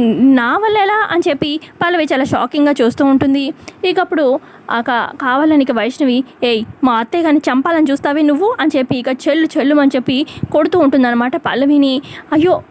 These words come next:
పల్లవి ఏం చేసిందని అలా కొడుతున్నావు అని చెప్పి గుండమ్మ అటు ఆదిత్య వాళ్ళు అంటూ ఉన్నా, "ఇదిగో అత్తయ్య గారిని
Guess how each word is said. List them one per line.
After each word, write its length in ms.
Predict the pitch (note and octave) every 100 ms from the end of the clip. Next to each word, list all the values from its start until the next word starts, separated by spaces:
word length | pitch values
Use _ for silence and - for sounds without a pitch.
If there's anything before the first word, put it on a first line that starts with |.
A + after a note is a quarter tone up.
| -
పల్లవి 240 | B3+ F4
ఏం 200 | D4 D4+
చేసిందని 340 | F4+ F#4 F4+ D#4
అలా 120 | C#4
కొడుతున్నావు 400 | - C#4+ E4+ E4
అని 140 | - D#4+
చెప్పి 200 | B3+ C4+
గుండమ్మ 380 | B3 C4 C#4 C#4
అటు 280 | - C4
ఆదిత్య 420 | C4 A3+ A#3+ C#4 C#4
వాళ్ళు 180 | B3+
అంటూ 240 | A3 B3 D4+
ఉన్నా, 340 | C#4+ C#4+ C4 - - -
"ఇదిగో 220 | D4+ G#4 -
అత్తయ్య 260 | B3+ G4
గారిని 180 | F4+ E4